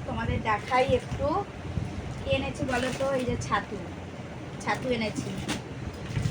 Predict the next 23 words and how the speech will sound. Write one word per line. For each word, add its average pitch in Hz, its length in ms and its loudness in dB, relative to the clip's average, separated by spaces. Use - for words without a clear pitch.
আমার 233 160 4
ছেলেকে 247 420 0
রোজ 240 320 2
সকালে 240 360 0
এক 226 200 4
গ্লাস 220 220 4
করে 254 160 2
ও 254 80 2
ছাতুর 240 240 -2
শরবত 226 300 2
খায়, 196 160 4
সকালে 214 340 0
ও 220 40 4
আর 214 180 2
কিছু 226 220 -4
খায় 196 260 2
না। 165 100 -2
এই 202 140 0
যে 220 120 -2
ছাতু 208 340 -4
এনেছি, 190 340 -2
ছাতু 240 300 0
এনেছি। 269 680 -2